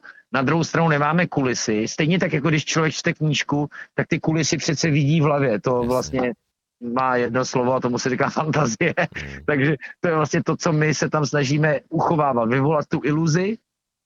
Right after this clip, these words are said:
Speaker 1: tím divadelním způsobem, ale už to dál nechat na těch lidech. A celý je to strašně uvolněný, jo. Není to vlastně jako literární klubík,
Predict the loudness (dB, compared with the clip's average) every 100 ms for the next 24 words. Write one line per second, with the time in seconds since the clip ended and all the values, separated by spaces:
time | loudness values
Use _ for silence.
0 | -2 0 2 2 2 2 0 -2 -4 -2
1 | 0 0 0 -2 -6 -12 -2 0 0 -2
2 | 0 2 2 0 0 0 0 0 0 2
3 | 0 -2 -12 -8 -6 -2 0 0 -2 -2
4 | 0 -2 0 0 0 0 0 0 0 0
5 | 0 -2 0 0 -2 -2 -2 -2 -4 -6
6 | -2 -2 0 0 0 0 -2 0 0 2
7 | 0 -2